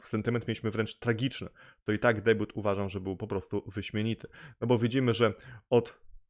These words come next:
kursu początkowego, czyli tam było zero, zero chyba jeden centa, z tego co dobrze pamiętam, no to teraz w tym momencie mamy pięć centów. Natomiast mamy spektakularny wręcz rajd i nawet od tego zejścia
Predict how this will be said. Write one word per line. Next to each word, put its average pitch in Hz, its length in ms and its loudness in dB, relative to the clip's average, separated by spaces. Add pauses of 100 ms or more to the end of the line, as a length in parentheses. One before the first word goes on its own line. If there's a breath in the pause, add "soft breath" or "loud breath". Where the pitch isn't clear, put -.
(300)
kursu 165 360 4 (360)
początkowego, 110 800 2 (220)
czyli - 160 -14
tam 98 100 0
było 98 160 2
zero, 110 440 2
zero 104 180 -2
chyba 95 160 -2
jeden 98 200 0
centa, 123 240 -2
z - 60 -14
tego 98 140 -4
co - 100 -8
dobrze 101 180 -4
pamiętam, 107 380 -4
no 98 80 -2
to 101 100 -4
teraz 104 240 2
w - 20 -20
tym 101 100 -4
momencie 101 220 -2
mamy 98 120 -2
pięć 95 220 -6
centów. 107 340 -4 (320 loud breath)
Natomiast 101 240 -6
mamy 101 160 0
spektakularny 113 840 0
wręcz 90 240 -8
rajd 110 280 2 (240 loud breath)
i 113 60 -2
nawet 135 260 4
od - 100 -6
tego 110 200 2
zejścia 147 420 2